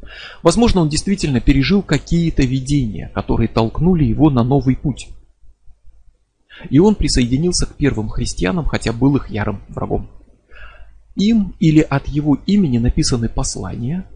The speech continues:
а о нём есть тексты в Деяниях апостолов. Он фарисей. Вот Иисус спорил с фарисеями, а Павел фарисей. И будучи уже проповедником христианства, апостолом,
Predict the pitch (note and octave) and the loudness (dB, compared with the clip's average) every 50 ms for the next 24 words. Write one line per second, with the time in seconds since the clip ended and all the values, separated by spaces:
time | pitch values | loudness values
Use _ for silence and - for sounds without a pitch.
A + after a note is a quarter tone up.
0 | - - A#2 A#2 B2 B2 D3 F#3+ G3+ F#3+ C#3 C#3 C3+ B2 - - - F3+ - - | -6 -4 0 0 0 2 4 4 4 2 2 0 -2 -2 -2 0 -2 0 0 0
1 | - C#3+ A2+ G2+ - G#2+ A2 A2 A#2 B2 A#2+ A2+ A2 - - - - - - - | -2 -2 -4 -2 -4 0 0 0 0 0 -2 -4 -4 -8 -12 -14 -12 -12 0 0
2 | G#2 G2+ - - - - - - - - - - - - - C#3+ F#3 G#3 F#3 C#3+ | 0 0 0 -6 -10 -10 -8 -10 -10 -10 -14 -16 -16 2 6 8 8 8 8 6
3 | - C3+ C3 C3+ B2+ - - A#2+ C3 B2+ G#2+ - - - _ - _ - - - | 4 4 4 4 0 0 2 6 6 6 6 4 -2 -12 _ -20 _ -20 -20 -20
4 | - - _ _ - - - - - - _ _ _ _ _ _ A#2+ A#2+ - - | -20 -20 _ _ -20 -20 -20 -20 -20 -20 _ _ _ _ _ _ 0 0 0 0
5 | - D3+ - - A3 F#3 - - - F3 F3+ E3+ C3+ A2+ - - - A2+ A#2+ - | -2 0 2 4 2 2 2 2 4 6 6 8 6 4 4 0 -2 -2 -4 -2
6 | - - C3+ A2+ G#2+ G#2+ A2 - - A2+ - - - G3+ E3+ C#3 A2+ - - A2 | 0 2 2 2 2 0 -2 0 0 0 2 4 4 4 4 4 0 0 -4 -6
7 | C3+ C#3+ - - F3 D#3 D3+ - - - - - - - - - B2+ C3 F3 F#3 | -6 -4 -4 0 2 2 2 2 -2 -8 -16 -18 -16 -10 0 0 4 6 6 6
8 | F3+ E3+ - D#3 D3 B2+ C#3 C#3 - B2+ - D3+ D3 D#3 F3+ E3+ - A#2 G2+ - | 6 4 4 0 0 0 2 2 2 4 6 4 6 6 6 4 4 2 -4 -4
9 | - G2 - - - G#2 - - - - G2 G#2+ C3+ E3+ F#3+ F#3+ F3+ - - - | -6 -10 -10 -10 -10 -10 -10 -10 -12 -10 -10 -8 -6 -4 -4 -4 -4 -4 -6 -4
10 | - F#2 G2 - - - - - C#3 F3 G3+ E3+ - - - G2 - - - | -6 -6 -4 -4 -4 -4 0 2 2 2 2 2 0 -4 -8 -10 -10 -12 -14